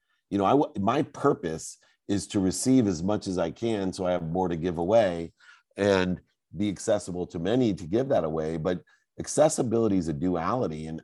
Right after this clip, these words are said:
I have learned to receive. I've learned to love myself. I've learned to receive, and still with the purpose of appreciation, the more value I have,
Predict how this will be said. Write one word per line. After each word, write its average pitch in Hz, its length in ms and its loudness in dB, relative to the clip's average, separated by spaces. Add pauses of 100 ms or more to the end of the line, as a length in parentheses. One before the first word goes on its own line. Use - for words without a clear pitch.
I 95 160 -2
have 117 240 -4
learned 87 360 -2
to 101 100 0
receive. 90 500 2 (280)
I've 76 140 0
learned 82 220 -2
to 78 60 -6
love 71 220 -2
myself. 113 560 2 (320)
I've 78 160 -2
learned 82 240 0
to 87 100 -4
receive, 98 640 0 (380)
and 98 200 -2
still 131 440 2
with 95 140 -2
the 85 60 -6
purpose 101 460 -4
of 82 140 -4
appreciation, 92 880 -2 (300)
the 95 80 -2
more 117 340 4
value 110 560 2
I 82 140 -4
have, 104 460 -8